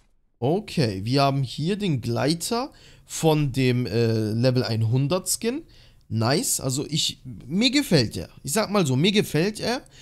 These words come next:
Legendär ist der auch, der Gleiter, finde ich natürlich mega geil. Spuckt Feuer, ähnelt aber den anderen Gleitern, ne? Also da gibt's ja noch einen so drachenmäßigen, das erinnert mich halt daran. Aber trotzdem ist es auf jeden Fall ganz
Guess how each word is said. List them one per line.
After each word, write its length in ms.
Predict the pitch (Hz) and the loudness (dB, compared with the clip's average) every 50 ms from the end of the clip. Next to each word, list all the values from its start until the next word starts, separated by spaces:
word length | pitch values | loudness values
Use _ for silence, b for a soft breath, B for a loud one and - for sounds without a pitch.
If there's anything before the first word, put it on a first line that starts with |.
| B B B B | B B B B
Legendär 640 | - 147 156 139 143 147 139 135 113 135 143 170 185 | 4 4 4 6 6 4 4 4 2 2 2 2 0
ist 220 | - - - - - | -2 -4 -4 -4 -4
der 100 | - 156 | -2 -2
auch, 220 | 185 214 262 - | -2 -4 -4 -4
der 140 | - 202 175 | -6 -6 -4
Gleiter, 340 | 170 175 170 180 - 208 - | -4 -4 -4 -4 -4 -6 -2
finde 180 | - 175 156 | 0 0 0
ich 80 | 143 139 | 0 0
natürlich 320 | 147 127 - 131 113 110 | -4 -2 -2 -2 -2 0
mega 220 | 127 143 147 147 156 | 0 0 2 0 0
geil. 300 | 143 170 180 190 220 B B B B B | 0 0 0 -2 -2 B B B B B
Spuckt 500 | - - - - - - 240 - - - | -6 -6 -4 2 4 4 4 4 0 -8
Feuer, 440 | - - - 196 202 220 247 262 277 B B B B B B - - | -6 -2 0 2 2 2 0 -2 -4 B B B B B B -2 4
ähnelt 380 | - 208 233 240 262 254 208 - | 8 8 8 8 8 4 4 2
aber 200 | 196 185 208 196 | 0 0 0 0
den 280 | 170 190 190 180 - | 0 0 0 0 0
anderen 400 | - 175 180 170 147 123 123 120 | 0 2 2 4 2 2 0 0
Gleitern, 420 | 104 113 107 101 - - 107 101 117 | -2 -2 -4 -4 -4 -4 -4 -2 0
ne? 140 | 147 175 180 | 0 0 0
Also 200 | 165 139 123 123 | 0 0 0 -2
da 80 | 131 | -2
gibt's 220 | 127 151 160 - 165 | -2 -2 -2 -2 -2
ja 40 | |
noch 160 | 151 156 139 - | -2 -2 -4 -4
einen 260 | 127 143 143 139 139 | -2 -2 0 0 -2
so 220 | 120 131 127 127 | -2 -2 -2 -4
drachenmäßigen, 1000 | 117 - 113 127 127 131 127 123 123 123 113 - - 120 117 117 117 117 117 117 B B B B B B - - | -4 -4 -4 -6 -4 -4 -4 -2 -2 -2 -2 -4 -4 -4 -2 -2 -2 -2 -4 -6 B B B B B B -14 -6
das 180 | - 117 110 | -4 -2 -2
erinnert 420 | - 92 87 123 127 131 131 - - | -2 0 0 2 4 4 2 2 0
mich 160 | 110 104 - | -4 -4 -4
halt 140 | 104 101 - | -4 -6 -6
daran. 200 | 90 82 98 104 | -8 -6 -6 -4
Aber 160 | 120 147 - | -4 -4 -4
trotzdem 380 | - - 202 196 - 202 180 170 | -4 -4 -4 -2 -2 -2 -2 -2
ist 100 | 151 151 | -2 -2
es 100 | 143 143 | -4 -6
auf 140 | 131 - | -4 -4
jeden 120 | 147 139 120 | -4 -2 -2
Fall 120 | 123 113 | -2 -2
ganz 220 | 110 113 107 - | -2 -4 -6 -6